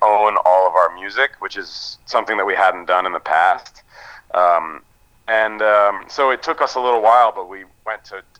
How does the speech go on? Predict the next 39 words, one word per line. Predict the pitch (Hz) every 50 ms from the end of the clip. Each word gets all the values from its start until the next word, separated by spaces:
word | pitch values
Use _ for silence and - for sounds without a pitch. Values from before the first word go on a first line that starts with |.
| _ -
our | 98 95 98
own | 101 98 98 95 92 92 - _ _ _ _ -
different | 110 - - 113 104
studios, | - - - 131 123 113 117 113 110 107 104 104 107 104 98 92 - - - - - _ -
uh, | 87 87 87 87
at | 90
our | 90 87
homes | - - 135 131 135 135 123 123 120 113 110 101
and | 92 85
a |
couple | - - 110 - 104 101
other | - 98 95 95
studios | - - - 101 101 90 92 95 92 90 90 82 80
around | 85 85 87 85 85 82
New | 85
York | 82 78 76 73
City, | - - - 107 - 98 95 95 - _ - - - - - - - - - - - - _ _ _ _ _ _ _
and, | 123 120 117 113 110 110 110
um, | 117 110 107 101 104 104 98 104 107
worked | 123 131 135 - 123
with | 127 - _
people | - - 127 - 120 117 113
that | 110 85
we | 104 104
liked | 101 107 120 139 151 - -
and | 107 101 104
worked | 107 107 -
with | 107 101
musicians | 104 98 92 92 - - - 113 101
we | 101 110
liked | 104 104 107 110 110 - 104
and | 95 92 -
some | - 95 92
engineers | - - - 95 101 101 98 104 104 95 95
that | 92 -
we | 87 90
liked, | 90 87 87 98 113 - - - _ -
and, | 92 98 98 98 98 101 101 98
uh, | 98 98 95 95 95 95